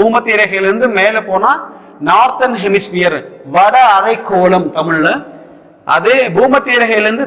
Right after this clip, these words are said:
தெற்குல வந்தோம் அப்படின்னா தென் அரைக்கோளம் அப்படின்னு சொல்லுவாங்க. தென் அரைக்கோளம், தென் அரைக்கோளம் சொல்லுவாங்க. சவுதர்ன் ஸ்பெ-, அஹ், ச-, சதர்ன் ஹெமிஸ்பியர், தென் அரைக்கோளம் அப்படின்னு சொல்லுவாங்க. இதுல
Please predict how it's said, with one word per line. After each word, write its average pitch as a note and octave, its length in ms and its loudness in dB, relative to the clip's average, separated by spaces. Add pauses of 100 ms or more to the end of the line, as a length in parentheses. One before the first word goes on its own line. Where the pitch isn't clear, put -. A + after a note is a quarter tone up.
தெற்குல B3+ 420 -2
வந்தோம் A3+ 260 2
அப்படின்னா F3 300 0 (1120)
தென் C4+ 260 4 (140)
அரைக்கோளம் F#3+ 720 2
அப்படின்னு E3 240 -4
சொல்லுவாங்க. B2+ 280 -8 (180)
தென் G#3 200 -2 (320)
அரைக்கோளம், D#3+ 760 0 (1700)
தென் A3 240 4 (240)
அரைக்கோளம் F3 680 2
சொல்லுவாங்க. C3 340 -2 (560)
சவுதர்ன் A3 460 2 (100)
ஸ்பெ-, F3+ 280 -2 (140)
அஹ், D3 240 2 (120)
ச-, D#3+ 380 2
சதர்ன் A3+ 380 0
ஹெமிஸ்பியர், D#3+ 540 -2 (560)
தென் B3+ 200 2 (100)
அரைக்கோளம் G3 580 2
அப்படின்னு E3+ 280 -6
சொல்லுவாங்க. C3 300 -6 (680)
இதுல E3 340 2